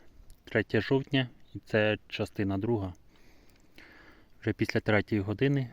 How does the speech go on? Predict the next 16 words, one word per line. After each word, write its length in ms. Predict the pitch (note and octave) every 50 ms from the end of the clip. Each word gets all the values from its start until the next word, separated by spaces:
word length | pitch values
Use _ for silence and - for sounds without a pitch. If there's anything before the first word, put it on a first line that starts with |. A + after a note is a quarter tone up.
| -
вибрався 480 | - A#2+ A#2 A2+ A#2 A2+ - - A#2 A2
ще 280 | - - - - A2 A2
на 120 | G#2+ G#2
декілька 420 | G2+ G#2+ G#2 - G#2 - - G#2
годин 340 | F#2+ G2 G#2 G2 A2 A2+ G#2+ G2 - - - - - - - - - - - - -
більш 300 | A2+ A2 G#2 - - - - -
дальший 480 | A2 G2+ G#2+ G2+ G2+ - - - G#2+ G2
ліс. 340 | G2 A2 C#3 D#3+ - - - - - - - - - - - - - - - - - -
Перевірити, 580 | - A2 G#2+ G#2 G#2+ A2 G2+ G#2+ - - -
як 140 | G#2+ G2 -
тут 220 | - - A2 G#2+ - - - - - - - - -
грибочки 480 | A2 A#2+ B2 B2 C3 B2+ - - - B2+
ростуть. 380 | B2+ - - - C3+ B2 - - - - - - -
Дивіться. 380 | A2 A2 A2 G#2 - - - G2 - - - - - - - - - - - - - - - - - - - - - - - - - - - - - - - - - - - - - - - - - - - - - - - - - - - - - - - - - - - - - - - - - - - - - - - - -
Але 120 | A2+ G#2+
це 260 | - - B2 B2 A#2+